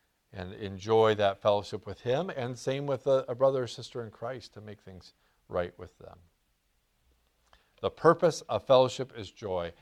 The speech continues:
and the path to fellowship is justification. So once you admit that your wisdom is foolishness, that God's path of light is the only way,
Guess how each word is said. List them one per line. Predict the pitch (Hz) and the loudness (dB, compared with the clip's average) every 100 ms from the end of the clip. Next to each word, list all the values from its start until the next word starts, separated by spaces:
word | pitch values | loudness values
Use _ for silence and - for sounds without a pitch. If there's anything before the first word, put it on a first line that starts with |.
| _ | _
and | 110 | -6
the | 101 | -6
path | - 135 139 151 - | -4 -2 -2 -2 -4
to | 160 | -6
fellowship | - 139 131 - 123 - _ | 0 2 2 -2 -8 -10 _
is | 113 92 | -16 -16
justification. | - 104 - - 104 - 85 85 - - _ _ - | -10 -10 -10 -14 -20 -18 -18 -18 -20 -20 _ _ 2
So | 151 | 4
once | 165 147 | 4 4
you | 160 | 2
admit | 127 131 165 165 | 4 6 6 4
that | 135 | -4
your | 143 156 | 4 6
wisdom | 147 160 160 165 147 | 10 10 10 2 -4
is | 120 | -4
foolishness, | - 160 156 160 - 165 151 - _ - | -4 0 2 2 -2 -6 -8 -12 _ 2
that | 139 135 | 2 8
God's | 147 165 185 - | 10 12 10 4
path | - 160 165 151 | 0 2 2 0
of | 135 | -2
light | 139 143 143 | 2 2 2
is | 131 113 | -6 -8
the | - 117 | -6 -4
only | 117 131 170 165 | -2 0 0 -2
way, | 151 160 160 175 | 2 4 2 0